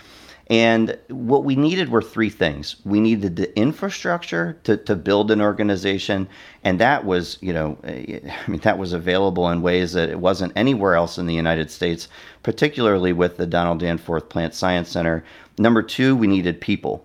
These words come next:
great people, great talent. Uh, and, and Saint Louis, again, offered that. And the third, and, and in many respects most important when you're a small startup company, is you need capital. You need fuel to, to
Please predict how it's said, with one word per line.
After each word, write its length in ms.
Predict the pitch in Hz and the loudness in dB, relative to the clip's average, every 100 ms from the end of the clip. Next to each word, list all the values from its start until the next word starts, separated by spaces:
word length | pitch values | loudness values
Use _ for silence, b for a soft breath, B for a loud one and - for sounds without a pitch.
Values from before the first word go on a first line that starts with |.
| - | -2
great 300 | 107 113 - | 2 2 0
people, 380 | 101 98 95 87 | -4 -4 -6 -4
great 380 | - 95 92 | -2 -2 -2
talent. 440 | - 85 85 82 - B B B B | -6 -2 0 0 -2 B B B B
Uh, 480 | - 85 85 85 - | 0 2 4 2 0
and, 240 | 95 87 82 | -2 -2 -2
and 240 | 90 87 76 | -2 -2 -6
Saint 300 | - 95 78 | -4 -4 -2
Louis, 280 | 92 87 | -2 0
again, 380 | 92 87 95 80 | -2 0 0 0
offered 440 | - 87 90 87 82 | 0 0 0 -4 -2
that. 320 | 90 85 80 | 2 2 2
And 120 | 98 110 | 0 0
the 80 | |
third, 500 | - - 143 120 101 | 0 2 4 4 2
and, 220 | 90 92 90 | -2 -4 -4
and 260 | 92 87 85 | -4 -4 -2
in 100 | 90 | 0
many 220 | 107 113 | 2 2
respects 480 | 92 - 92 87 - | 0 0 -2 -2 -4
most 300 | 90 85 - | -4 -2 -6
important 480 | 87 - 123 90 82 | -6 0 0 0 -2
when 160 | 82 | -2
you're 220 | 80 78 | 0 0
a 80 | 76 | -2
small 680 | - - 90 90 85 82 - B B | -4 -8 -4 0 0 0 -6 B B
startup 500 | - - 98 107 87 - | -16 0 4 4 2 -2
company, 340 | 82 90 90 | -4 -2 -2
is 140 | 90 | -2
you 80 | 101 | 0
need 200 | 113 120 | 0 -2
capital. 580 | - 107 131 - - - b b b | -2 -2 0 -4 -8 -12 b b b
You 120 | - | 0
need 240 | 107 120 113 | 2 2 0
fuel 560 | - 101 113 131 104 82 | -8 -2 0 2 2 2
to, 200 | 87 85 | 0 -2
to 400 | - 92 87 | -2 0 0